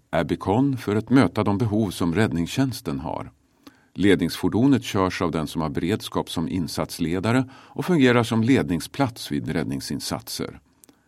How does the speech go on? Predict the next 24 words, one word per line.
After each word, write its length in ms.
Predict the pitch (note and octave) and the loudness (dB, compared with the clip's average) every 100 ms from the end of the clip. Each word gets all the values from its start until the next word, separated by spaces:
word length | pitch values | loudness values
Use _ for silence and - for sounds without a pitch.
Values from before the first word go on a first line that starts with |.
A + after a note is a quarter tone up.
| _ | _
Personal 560 | - - E2+ G#2+ D#3 C#3 | -6 -2 2 2 2 -2
från 240 | - F2 | -2 -2
Boden 420 | D#2 G2+ B2 G2 D2+ | 0 0 0 -2 -2
och 100 | D2 | 0
Luleå 540 | G#2+ B2+ B2 A2+ A2+ - - | -2 0 0 -2 -4 -14 -4
delar 480 | - C3+ F#2 C#3 G2 | 4 6 6 2 0
på 180 | D#2 | -2
beredskapen. 960 | B1+ - B1 B1 - - - - - - _ _ _ _ _ _ _ _ _ - | -4 -4 -4 -6 -6 -6 -6 -12 -14 -16 _ _ _ _ _ _ _ _ _ -2
Att 100 | A2+ | 2
vara 180 | A#2+ A#2 | 4 6
insatsledare 840 | C3+ A2+ C3+ B2 C#3 F3 B2+ F2 | 6 6 2 2 2 2 2 2
innebär 340 | E2 D#2+ E2 E2 | 2 2 2 0
att 120 | - | 0
kunna 220 | F#2 F2+ | -2 0
leda 380 | F#2 A#2+ A2 C3 | 2 2 4 4
och 140 | A#2+ | 2
hantera 600 | G#2 G2+ - C3+ G#2 - - - - | 0 -2 0 2 4 2 0 -10 0
insatser 760 | G#2+ E2+ - D#2+ - - E2+ | 2 2 0 -4 -4 -2 0
och 60 | E2+ | 0
händelser 540 | F#2+ D2 D2+ C2 - | 0 -2 -4 -6 -4
med 140 | D2 D#2 | -4 -2
omfattande 680 | F2 C#2+ - - - C#2+ | -4 -4 -6 -6 -4 -6
hjälpbehov, 720 | C#2+ F#2 C2 - C#2+ D2+ A#1+ - - - | -2 -2 -2 -8 -6 -6 -6 -10 -20 -8
komplexitet, 960 | F#2 D#2 E2 D#2 - E2 E2+ C2 - | -2 -2 -2 -4 -6 -4 -4 -4 -6